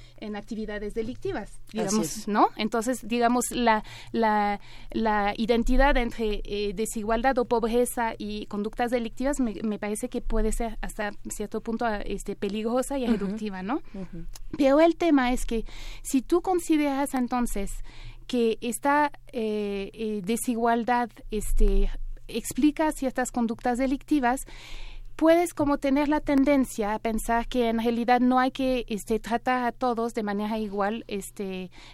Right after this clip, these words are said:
Speaker 1: en, en temas de, eh, confrontarlos o enfrentarlos a la ley. Em, entonces, en ese sentido, creo que, eh, hay, ahí hay un tema que es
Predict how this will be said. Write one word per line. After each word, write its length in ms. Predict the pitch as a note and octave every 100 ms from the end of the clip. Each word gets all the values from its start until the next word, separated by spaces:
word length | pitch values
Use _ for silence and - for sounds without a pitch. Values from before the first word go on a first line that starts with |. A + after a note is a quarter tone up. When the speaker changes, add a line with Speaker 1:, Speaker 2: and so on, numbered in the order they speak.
| -
Speaker 1:
en, 180 | A3 G#3+
en 100 | A3+
temas 380 | A3+ A#3 A#3 A#3 -
de, 280 | A3+ A3+ -
eh, 100 | A3
confrontarlos 720 | G#3+ G#3 A3 A#3+ A#3 A#3 A#3+
o 60 | A3
enfrentarlos 640 | G3+ A3 G#3 G#3+ A3 G#3
a 60 | G#3+
la 120 | A3
ley. 300 | B3 C4 B3 - - - - - - - - -
Em, 460 | A#3+ A3+ A3+ A3 - -
entonces, 680 | - A3+ D4+ D#4+ D#4+ D#4 -
en 160 | C4 C4
ese 220 | D4+ E4+
sentido, 600 | E4+ E4 D#4 C#4+ A3+ G#3+ - - - - -
creo 260 | - C#4+ D#4
que, 440 | D4 C#4 B3+ -
eh, 500 | B3 A#3 A3+ A3 G#3+ -
hay, 240 | G#3+ A#3+ B3+
ahí 280 | C4 C4 D#4+
hay 160 | D#4 D#4+
un 100 | D4
tema 400 | D4+ C4+ G#3 F#3+
que 200 | A#3
es 80 | A#3